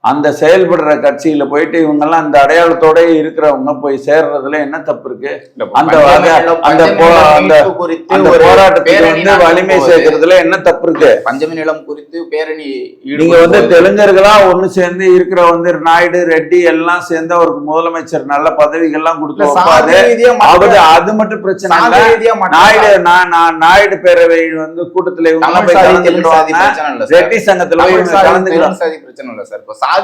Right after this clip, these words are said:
Speaker 1: தமிழ்
Speaker 2: ரீதியா
Speaker 1: சாதியில
Speaker 2: மற்ற,
Speaker 1: நீங்க வந்து
Speaker 2: மற்ற, மற்ற சமூகங்கள் குறித்து தரக்குறைவா பேசியவர்கள், அவர்களுக்கு எதிராக அரசியல் செய்யக்கூடிய செய்யக்கூடியவர்கள்லாம் கூட்டு வச்சுட்டு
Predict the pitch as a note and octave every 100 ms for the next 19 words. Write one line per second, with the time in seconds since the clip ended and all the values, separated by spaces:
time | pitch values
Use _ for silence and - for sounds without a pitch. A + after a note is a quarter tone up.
0 | G3+ F#3 G3+ A3+ G#3+ G#3+ G#3+ G3 - F#3
1 | G3+ G3+ G3+ - B3+ C4 A#3 - - -
2 | B3+ A#3 A3 A#3+ B3+ B3 A#3+ G3+ G3+ G3
3 | G3+ A3 A3+ G#3+ - - E3+ G3 G3 F#3+
4 | F#3 F3+ E3 E3 C#3+ C#3+ D3 D3 F#3 F3+
5 | D#3 E3 G#3+ A3+ G#3+ F#3 G3+ G#3+ F#3+ F3+
6 | E3+ F3 D#3+ D3+ E3+ F#3+ F3 D3+ C#3+ F3
7 | G3